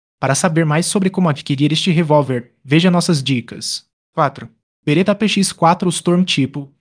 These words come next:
pistola semiautomática calibre nove mm. Características: a Beretta P X quatro Storm tem um design ergonômico e um sistema de blowback,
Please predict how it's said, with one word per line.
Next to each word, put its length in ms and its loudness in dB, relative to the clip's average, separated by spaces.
pistola 380 0
semiautomática 840 0
calibre 560 -2
nove 260 2
mm. 240 4
Características: 920 -4
a 80 -4
Beretta 320 2
P 160 0
X 240 0
quatro 320 0
Storm 380 0
tem 160 2
um 80 2
design 360 0
ergonômico 720 0
e 80 0
um 40 4
sistema 420 0
de 100 2
blowback, 540 -2